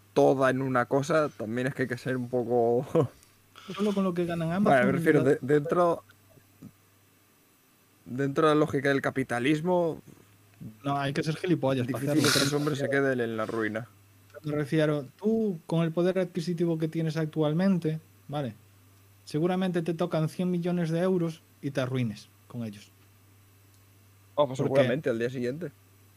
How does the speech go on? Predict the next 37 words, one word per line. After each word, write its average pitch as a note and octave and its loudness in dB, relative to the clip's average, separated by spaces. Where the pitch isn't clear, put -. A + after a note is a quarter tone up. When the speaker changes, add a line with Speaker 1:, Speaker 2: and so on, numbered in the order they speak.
Speaker 2:
Porque D3 -2
por C3 -2
lo, B2+ -4
por C3+ -8
la C3+ -4
menta-, C3 -6
"Buah, D#3+ 0
tengo E3 -2
el E3+ 0
hostia F3 -2
de C3 0
pasta", B2+ -4
gasta, A#2+ -8
gasta, B2 -6
gasta, B2 -8
gasta, A#2+ -8
gasta, B2+ -8
gasta, D#3 -6
y - -4
cuando D3 -4
te C#3+ -6
des C#3 -4
cuenta, E3+ -6
"Uy, G#3+ -2
sí, D#3 -4
hasta D3+ -6
tuve A3+ -6
que F#3 -6
pedir C#3+ -2
un B2+ -2
crédito D#3 -4
para B2+ -8
seguir C3+ -6
mi C3 -2
ritmo B2+ -2
de A#2 -4
vida". A2+ -4